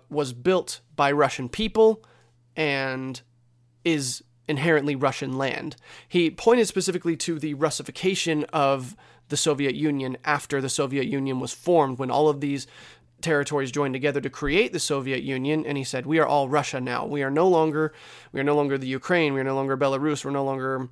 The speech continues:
Lithuania, Latvia, Estonia. We are the Soviet Union, and we will be Russian. We are no longer our independent countries." And so they said, "Because that happened, the Ukraine is inherently Russian territory, because these are Russian people,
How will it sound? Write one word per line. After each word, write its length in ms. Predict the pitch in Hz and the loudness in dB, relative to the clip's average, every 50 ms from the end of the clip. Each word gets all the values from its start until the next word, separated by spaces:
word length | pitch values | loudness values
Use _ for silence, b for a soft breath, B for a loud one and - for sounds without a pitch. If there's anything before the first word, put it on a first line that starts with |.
| b b b b b b b - | b b b b b b b -10
Lithuania, 520 | - 139 135 - 139 139 143 143 143 135 131 | -8 -6 -6 -4 -2 -2 0 0 0 0 2
Latvia, 540 | 135 135 135 131 - 147 139 135 131 123 120 | 4 4 4 2 2 -2 -2 -2 -2 -2 -4
Estonia. 540 | 120 - - 151 143 139 139 135 127 123 | -4 -4 -2 -2 -2 0 -2 -2 -4 -4
We 240 | 135 147 170 175 180 - | -2 -2 0 0 0 -2
are 460 | - 160 151 143 139 135 131 127 b b b b b b b _ _ _ | 0 0 2 2 2 0 -2 -4 b b b b b b b _ _ _
the 80 | - 131 | -8 -6
Soviet 400 | - 156 151 139 135 139 131 127 | 0 0 0 0 0 -2 -2 -2
Union, 420 | 143 147 143 131 - - - 123 - _ _ _ _ _ _ _ _ _ _ _ - - | 0 -2 -2 -2 -4 -8 -10 -12 -14 _ _ _ _ _ _ _ _ _ _ _ -20 -14
and 240 | - 139 123 123 123 | -10 -8 -8 -6 -4
we 100 | 143 147 | -2 -2
will 220 | 143 143 151 139 131 | 0 2 0 0 0
be 160 | 139 131 127 | -2 -4 0
Russian. 480 | 123 180 185 - - 139 - 147 120 123 - | 4 4 4 4 2 -6 -6 -8 -10 -14 -10
We 100 | - 131 | -8 -6
are 80 | 123 120 | -4 -2
no 180 | 127 147 160 | 2 4 4
longer 540 | 170 160 151 147 151 143 139 135 131 123 - _ _ _ _ _ - | 4 4 4 2 2 0 0 -2 -2 -4 -6 _ _ _ _ _ -6
our 180 | 127 127 123 | -4 -4 -2
independent 480 | - 147 143 131 127 139 143 131 - - | -2 -4 -4 -6 -6 -6 -6 -6 -6 -6
countries." 460 | 143 131 117 - 123 139 139 - - _ _ _ _ _ _ B B B B B B B B | -8 -8 -8 -8 -10 -10 -10 -12 -14 _ _ _ _ _ _ B B B B B B B B
And 140 | 151 139 | -10 -8
so 180 | 127 151 139 135 | -4 -4 -4 -2
they 140 | 131 139 139 | -2 -4 -4
said, 220 | - - 135 131 | -4 -6 -6 -6
"Because 420 | 135 135 - 196 233 247 240 214 160 | -6 -6 0 4 8 8 8 8 6
that 180 | 170 160 147 | 4 4 4
happened, 440 | 143 131 127 - 143 139 160 165 - _ _ | 4 0 -2 0 0 0 0 0 -2 _ _
the 100 | - 151 | -4 -4
Ukraine 440 | 147 127 - - 233 208 180 165 156 | -2 -2 2 4 4 4 4 2 0
is 160 | 151 151 131 | -2 -4 -4
inherently 400 | 143 143 196 220 196 160 156 147 | -2 0 2 2 2 2 0 0
Russian 260 | 139 135 127 - 147 | 0 -2 -2 -4 -4
territory, 580 | - 196 190 156 139 - 135 131 127 - 135 - b b b b b b b b - | -2 2 2 2 2 0 -4 -4 -4 -6 -8 -10 b b b b b b b b -8
because 240 | 143 - 156 135 | -4 -2 -2 -2
these 100 | 139 131 | -2 -2
are 80 | 135 131 | -2 0
Russian 300 | 131 139 131 - 135 123 | 0 0 0 0 -4 -6
people, 420 | - 170 170 - - - - 143 | -4 -6 -6 -6 -8 -10 -10 -12